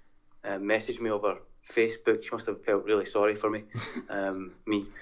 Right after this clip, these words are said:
Speaker 1: me moaning all the time on Facebook
Speaker 2: <laughs>
Speaker 1: about plantar fasciitis, and said, "Look, do these stretches."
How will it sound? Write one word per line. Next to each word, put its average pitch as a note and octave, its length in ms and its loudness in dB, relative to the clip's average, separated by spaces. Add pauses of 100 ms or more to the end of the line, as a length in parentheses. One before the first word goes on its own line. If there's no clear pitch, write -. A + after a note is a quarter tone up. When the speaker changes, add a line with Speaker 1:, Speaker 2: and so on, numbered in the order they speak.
(260)
Speaker 1:
me G#2+ 160 2
moaning G#2+ 360 2
all G#2 120 8
the G2+ 100 6
time G#2 240 6
on G2 100 0
Facebook G#2+ 420 4
Speaker 2:
<laughs> G#2+ 60 6
Speaker 1:
about G2+ 220 4
plantar G#2 280 0
fasciitis, G#2 600 4
and G#2+ 80 -16
said, G2+ 160 4
"Look, G#2+ 220 0
do A#2+ 140 4
these A2 180 -6
stretches." - 500 -4